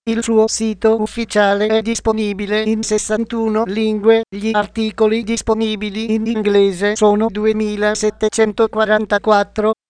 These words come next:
i libri duecentoquarantuno, i documentari duecentosei.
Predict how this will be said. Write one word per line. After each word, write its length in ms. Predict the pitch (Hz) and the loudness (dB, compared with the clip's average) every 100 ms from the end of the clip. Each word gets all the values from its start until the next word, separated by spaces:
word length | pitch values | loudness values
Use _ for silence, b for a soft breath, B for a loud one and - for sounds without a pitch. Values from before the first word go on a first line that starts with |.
| 202 | -6
i 100 | 220 | -4
libri 520 | 214 220 196 208 233 | -2 -2 -2 -2 -4
duecentoquarantuno, 1400 | 196 214 220 226 214 226 220 220 208 220 226 226 220 214 233 _ 208 | -2 -2 0 0 0 0 0 0 0 0 -2 -4 -2 -2 -4 _ -6
i 120 | 220 | -2
documentari 880 | 220 220 226 214 214 196 190 196 214 | 0 0 0 0 2 4 4 2 -2
duecentosei. 1000 | 202 214 214 220 214 226 - 202 196 | -2 -2 2 0 2 0 2 2 4